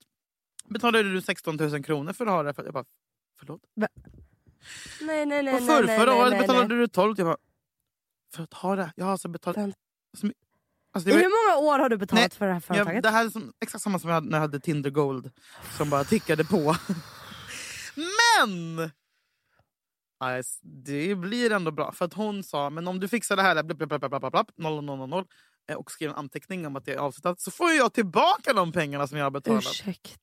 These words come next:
Speaker 1: Mm. Så jag får sexton, alltså i skatteåterbäringen då, som kommer i mars.
Speaker 2: Men vänta, hur
Speaker 1: Men då
Speaker 2: många
Speaker 1: blev jag glad,
Speaker 2: år
Speaker 1: men jag
Speaker 2: har
Speaker 1: var,
Speaker 2: du
Speaker 1: jag var
Speaker 2: haft
Speaker 1: så
Speaker 2: det utan att
Speaker 1: jävla
Speaker 2: veta om
Speaker 1: arg.
Speaker 2: det?
Speaker 1: I, eh, det gick väl i konkurs typ så tvåtusen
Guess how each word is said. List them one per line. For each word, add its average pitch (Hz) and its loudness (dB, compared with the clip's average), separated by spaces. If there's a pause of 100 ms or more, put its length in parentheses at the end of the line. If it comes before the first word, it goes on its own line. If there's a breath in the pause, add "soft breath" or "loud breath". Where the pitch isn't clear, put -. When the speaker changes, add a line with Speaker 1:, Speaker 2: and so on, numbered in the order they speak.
Speaker 1:
Mm. 226 0 (120)
Så - -6
jag 208 0
får 240 -4
sexton, 196 -8
alltså 170 -4
i 165 -4
skatteåterbäringen 143 -4
då, 123 -10
som 123 -14
kommer 127 -16
i 131 -12
mars. - -16 (320 loud breath)
Speaker 2:
Men 262 4
vänta, 254 2
hur 220 0
Speaker 1:
Men 285 8
då 311 4
Speaker 2:
många 330 6
Speaker 1:
blev 320 4
jag 381 8
glad, 233 8
Speaker 2:
år 226 4
Speaker 1:
men 226 4
jag 226 8
Speaker 2:
har 247 6
Speaker 1:
var, 269 6
Speaker 2:
du 233 4
Speaker 1:
jag 233 6
var 339 6
Speaker 2:
haft 302 2
Speaker 1:
så 254 0
Speaker 2:
det 240 4
utan 254 4
att 233 6
Speaker 1:
jävla 202 4
Speaker 2:
veta - 4
om 233 8
Speaker 1:
arg. 180 -2 (260)
Speaker 2:
det? 190 -8
Speaker 1:
I, 185 -4
eh, 180 -10 (720)
det 190 -4
gick 214 -4
väl 196 -2
i 180 -4
konkurs 180 -4
typ 151 -10
så 143 -12
tvåtusen 139 -12